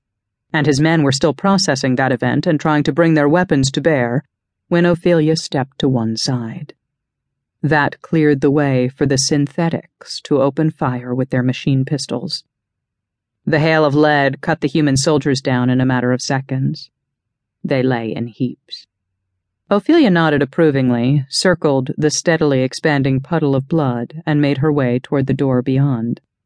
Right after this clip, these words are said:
There was no going back. Win or lose, the dice had been thrown. The study, as Emperor Alfred Ordanas referred to it,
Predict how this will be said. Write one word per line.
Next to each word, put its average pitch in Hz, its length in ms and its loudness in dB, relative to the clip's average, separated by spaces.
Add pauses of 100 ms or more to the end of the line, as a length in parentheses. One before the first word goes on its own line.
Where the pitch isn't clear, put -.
(600)
There 143 240 0
was 131 220 -2
no 123 220 0
going 117 360 -4
back. 131 540 -12 (800)
Win 185 280 2
or 190 140 4
lose, 143 680 2 (320)
the 147 160 0
dice 131 460 0
had 123 200 -4
been 113 220 -2
thrown. 127 680 -8 (880)
The 196 180 2
study, 196 720 0 (600)
as 135 360 0
Emperor 143 540 2
Alfred 139 360 0
Ordanas 139 580 0
referred 143 380 2
to 127 120 -2
it, 135 220 -4